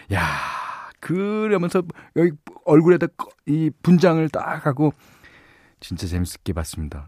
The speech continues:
예. 이사이삼 번님이요. "라떼는 말이야, 다섯 살 넘으면 동네 언니 오빠들과 온 동네를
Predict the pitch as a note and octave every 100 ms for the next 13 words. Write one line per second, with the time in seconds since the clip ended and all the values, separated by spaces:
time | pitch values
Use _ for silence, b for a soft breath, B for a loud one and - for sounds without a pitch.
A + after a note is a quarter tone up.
0 | F2+ F2 E2 D2+ C#2+ B B B B B
1 | B B B E3+ F#3 G3 F#3 E3 D3+ D3
2 | C3+ B2 G#2+ G2+ B2+ D3+ A2 _ _ _
3 | _ - A#2 C3 - D3+ C#3 B2 A2+ G2+
4 | C#3 A#2+ D#2+ _ _ _ b b b b
5 | b b b C3 D3 - C#3+ C3+ A#2+ A#2+
6 | D#3 A2+ F2+ _ _ C#3 D#3 E3 E3 D#3+
7 | D#3+ D#3+ B2 B2+ D#3 D3+ C3+ - B2+ A#2+
8 | A2+ D3+ - E3+ F#3 F3+ F3 D3+ D3+ D3+